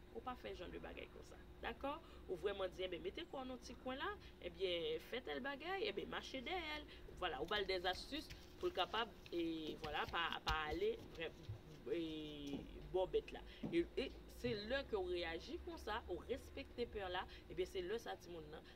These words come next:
l ap kapab gen kapasite pou l kapab sirmonte pè la.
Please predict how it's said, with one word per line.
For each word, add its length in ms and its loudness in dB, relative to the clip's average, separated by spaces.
l 80 -4
ap 80 -4
kapab 280 -4
gen 160 4
kapasite 640 -4
pou 100 -8
l 60 -6
kapab 260 -2
sirmonte 1040 2
pè 180 0
la. 140 4